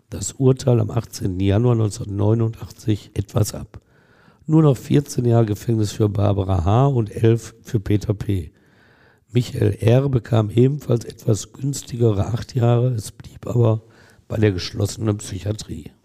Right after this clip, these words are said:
Wer das alles für eine gut erfundene Geschichte hält, weil kein Mensch einen solchen Blödsinn glaubt, der muss sich eines Besseren belehren lassen, denn in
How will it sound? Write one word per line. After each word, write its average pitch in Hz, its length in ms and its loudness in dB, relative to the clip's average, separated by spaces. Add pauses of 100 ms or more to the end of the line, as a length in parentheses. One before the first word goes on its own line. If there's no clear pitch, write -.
(160)
Wer 123 160 4
das 180 200 4
alles 170 400 4
für 127 640 2
eine 123 260 4
gut 131 280 2
erfundene 131 460 0
Geschichte 120 540 2
hält, 127 440 4
weil 113 300 4
kein 120 300 2
Mensch 123 300 2
einen 113 160 2
solchen 110 340 2
Blödsinn 104 420 0
glaubt, 98 580 0 (680)
der 110 220 4
muss 110 180 0
sich 117 180 0
eines 110 200 0
Besseren 117 380 -2
belehren 113 360 4
lassen, 104 300 0
denn 104 220 4
in 98 80 -6